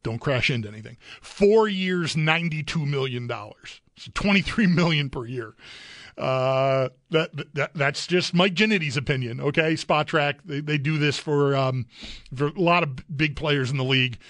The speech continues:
you know, try to project what it's gonna cost to sign them in free agency. That's the projection on Evans. Uh, will I hate that contract two years from now? Abso-friggin-lutely. There's almost no question. You know what would make me not hate it?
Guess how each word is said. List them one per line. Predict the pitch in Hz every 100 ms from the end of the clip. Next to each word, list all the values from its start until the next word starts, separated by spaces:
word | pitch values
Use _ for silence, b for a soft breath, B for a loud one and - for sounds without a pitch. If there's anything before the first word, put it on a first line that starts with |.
| B B
you | 175
know, | 123 -
try | 170 147
to |
project | 139 147 139 - -
what | 139
it's | -
gonna | 131
cost | 120 139 113 -
to |
sign | - 131
them | 123
in | 120
free | 120 131
agency. | 117 110 113 123 - B B
That's | 135 156 165 -
the | 165
projection | 165 147 139 - 110 - B B B
on | - 143 135
Evans. | 120 110 113 - _ B B B _
Uh, | 156 139 131 131 131 131 131 _
will | 160 160
I | 170 180 180 175 165 _
hate | - - 165 214 214
that | 190 196 -
contract | 180 185 - 208 196
two | - 190
years | 160 190 185
from | 214
now? | 202 202 208 -
Abso-friggin-lutely. | 302 339 349 254 - - _ _ - 240 330 311 220 226 254 127 101 - _ -
There's | 220 220
almost | 269 294 294 294 311
no | 277
question. | - - 294 - - 113 175 B B B B B B
You | 156
know | 175 254
what | 285
would | 226
make | 240 254
me | 226
not | 190 202 247
hate | 254 285
it? | 285